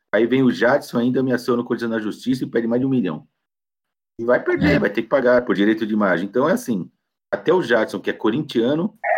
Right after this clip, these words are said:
Speaker 1: não perdoou. Quando, quando o, o pessoal vê a fraqueza de um time
Speaker 2: O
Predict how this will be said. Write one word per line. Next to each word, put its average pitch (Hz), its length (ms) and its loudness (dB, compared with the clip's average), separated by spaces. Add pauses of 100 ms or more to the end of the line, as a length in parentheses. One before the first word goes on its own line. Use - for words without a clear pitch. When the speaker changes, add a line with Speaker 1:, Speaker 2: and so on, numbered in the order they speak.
(240)
Speaker 1:
não 104 80 -8
perdoou. 113 460 0
Quando, 214 280 -2 (220)
quando 156 220 -2
o, 90 760 -4
o 87 40 -12
pessoal 98 320 0
vê 101 80 2
a 101 80 2
fraqueza 98 460 -2
de 92 60 -8
um 85 60 -6
time 123 380 -2
Speaker 2:
O 139 60 -4